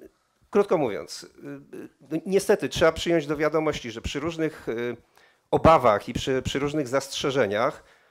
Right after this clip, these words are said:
ale bez naszego udziału taki projekt, jakim jest, y, z-, skuteczne zebranie, e, materiału, którego nie brakuje i nad którym trzeba nadal pracować, i zbudowanie na bazie tego przekonującej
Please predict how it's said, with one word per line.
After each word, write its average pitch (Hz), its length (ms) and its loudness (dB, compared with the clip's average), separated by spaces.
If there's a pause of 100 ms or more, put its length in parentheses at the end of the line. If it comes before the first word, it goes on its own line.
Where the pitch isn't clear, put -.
(120)
ale 139 300 2
bez 165 500 2 (200)
naszego 143 500 0
udziału 113 720 -4 (680)
taki 160 260 -2
projekt, 120 600 0
jakim 120 380 -6
jest, 131 380 -4
y, 113 280 -6 (300)
z-, 113 300 -14
skuteczne 147 540 2
zebranie, 120 720 2 (640)
e, 120 320 0 (320)
materiału, 151 520 0
którego 139 360 0
nie 160 160 6
brakuje 98 720 0 (500)
i 135 80 -4
nad 143 140 0
którym 143 220 -8
trzeba 139 180 -2
nadal 135 300 0
pracować, 101 760 -6
i 131 300 -14 (260)
zbudowanie 131 680 2
na 113 120 0
bazie 127 300 2
tego 120 240 -2
przekonującej 127 840 -2